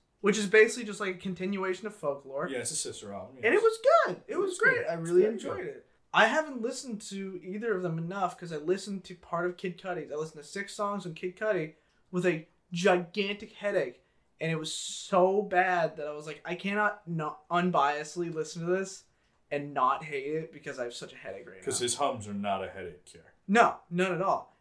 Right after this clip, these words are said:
Speaker 1: And the bass and the auto-tune, I was like, "I can't listen to this right now. I haven't had a headache this bad in two years," so I stopped listening to it. And I feel bad 'cause you really like it.
Speaker 2: I think it's so good. I'm biased with the Taylor Swift album.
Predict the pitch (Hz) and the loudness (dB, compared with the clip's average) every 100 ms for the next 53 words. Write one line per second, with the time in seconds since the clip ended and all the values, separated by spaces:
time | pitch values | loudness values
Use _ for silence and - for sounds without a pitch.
0 | - 165 160 - 165 180 185 - - 147 | 0 0 0 0 6 6 6 0 -10 -10
1 | 143 135 151 147 - 139 135 127 127 135 | 0 4 4 4 -4 -12 -12 -12 -12 -12
2 | 135 127 120 135 127 156 147 139 147 180 | -12 -14 -10 -10 -8 -10 -8 -8 -4 0
3 | 180 185 185 190 196 165 151 147 151 147 | 0 -2 -8 -6 -4 -2 -4 -6 -8 -8
4 | 139 151 143 - 156 - 139 165 - 254 | -8 -6 -8 -8 -8 0 0 0 -8 -6
5 | 254 262 269 - 233 - - 240 240 254 | -6 -6 -10 -6 -6 -6 0 2 2 -2
6 | 254 - 208 180 160 156 156 _ _ _ | -10 -6 -4 -2 -2 -4 -8 _ _ _
7 | - 180 180 247 262 190 156 143 139 - | 0 2 2 2 2 6 6 6 4 -4
8 | 175 170 202 180 170 185 185 175 170 196 | -6 -2 -2 -2 -4 -2 -2 -2 -4 -6
9 | - 90 - 139 139 143 127 95 - - | -10 -10 -2 -2 -2 -4 -8 -12 -6 -4
10 | - - 107 107 110 107 110 _ _ _ | -4 -4 -4 -4 -6 -12 -16 _ _ _
11 | - 104 95 85 - _ _ _ _ - | -14 -8 -6 -8 -16 _ _ _ _ -4
12 | 123 120 131 127 131 131 - 120 - 127 | -2 0 6 6 6 2 -4 -8 -8 0
13 | 120 117 135 - 139 131 131 | 0 0 -4 -4 -2 -2 -4